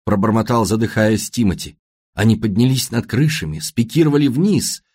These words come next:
скользнули в нескольких дюймах от обшитого дранкой ската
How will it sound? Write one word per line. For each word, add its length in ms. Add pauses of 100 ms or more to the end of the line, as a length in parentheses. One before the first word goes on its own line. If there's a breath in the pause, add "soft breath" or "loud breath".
(200)
скользнули 640
в 100
нескольких 640
дюймах 480
от 140
обшитого 500
дранкой 540
ската 580